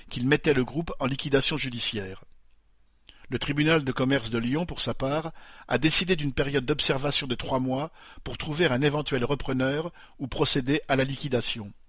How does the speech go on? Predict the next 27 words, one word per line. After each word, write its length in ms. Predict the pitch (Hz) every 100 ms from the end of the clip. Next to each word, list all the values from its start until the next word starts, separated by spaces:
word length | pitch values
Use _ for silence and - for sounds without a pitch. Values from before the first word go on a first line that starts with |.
| - _ - - - - - - _ - -
Lors 220 | 135 165
de 80 | 139
l'assemblée 360 | 135 - 135 135
générale 440 | 135 135 151 135
du 100 | 110
treize 280 | - 123 117
mars, 420 | 127 - - - - - -
la 120 | 135
grève 320 | 127 135 175 170
avec 240 | 135 120 135
occupation 720 | - - - 131 - 160 175
a 100 | -
été 160 | 117 131
décidée 480 | 139 - 147 143 170
à 100 | 117
l'unanimité. 680 | 127 151 151 135 120 107 104 - - _ _ _ _ - -
Le 80 | 120
lundi 240 | 131 131
seize 280 | - 139 120
mars, 440 | 127 156 - - - - -
une 140 | 123
plateforme 500 | 123 170 - - 185
de 60 | 143
revendication 840 | 127 143 143 143 139 131 - 180 -
a 100 | 123
été 140 | 139
déposée. 560 | 131 135 127 107 104